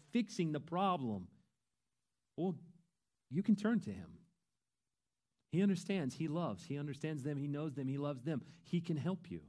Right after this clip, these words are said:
Fear of God.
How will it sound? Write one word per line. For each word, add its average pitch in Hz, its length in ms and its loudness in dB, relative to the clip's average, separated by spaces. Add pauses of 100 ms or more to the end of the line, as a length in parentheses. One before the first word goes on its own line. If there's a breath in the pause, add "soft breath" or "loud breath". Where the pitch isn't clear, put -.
(2500)
Fear 220 260 4
of 104 280 -4
God. 113 440 -2